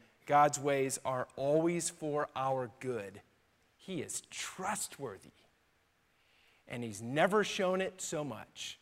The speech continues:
as in the person of Jesus Christ, who did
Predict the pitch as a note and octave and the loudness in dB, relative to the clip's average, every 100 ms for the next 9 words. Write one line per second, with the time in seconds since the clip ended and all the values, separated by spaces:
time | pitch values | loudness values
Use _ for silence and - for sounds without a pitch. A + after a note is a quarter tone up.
0 | _ _ _ _ _ _ C3+ B2+ B2+ G#2+ | _ _ _ _ _ _ -6 -4 -6 -8
1 | - E3 D#3+ D#3 B2+ G2+ C3 C#3 B2+ - | -4 -4 -2 -4 -6 -8 -6 -6 -6 -8
2 | - C#3 G#2+ F#2+ - - - _ _ _ | -8 -4 -4 -4 -10 -12 -16 _ _ _
3 | _ _ _ - C#3+ A#2+ C3 A2+ | _ _ _ -8 -8 -4 -6 -6